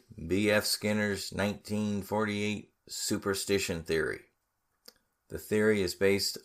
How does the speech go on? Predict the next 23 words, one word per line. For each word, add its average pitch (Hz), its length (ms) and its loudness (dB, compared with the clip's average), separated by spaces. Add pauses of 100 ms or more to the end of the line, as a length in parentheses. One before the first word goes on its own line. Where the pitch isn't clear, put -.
(220)
on 90 280 4
observations 104 1080 0
of 80 180 -2
the 80 80 -4
behavior 90 560 0
of 71 260 -6
pigeons 87 560 -4
exposed 85 640 -4
to 82 120 -8
response-independent 82 1200 -2
reinforcement 78 640 -6
schedule. 101 520 -4 (1600)
Observing 131 560 2
the 127 80 0
behavior, 92 440 0
Skinner 123 600 -2
reported 104 640 -2
the 101 60 -8
following. 71 520 2 (1120)
In 85 140 -6
six - 560 -2 (240)
out 90 160 0
of - 120 -4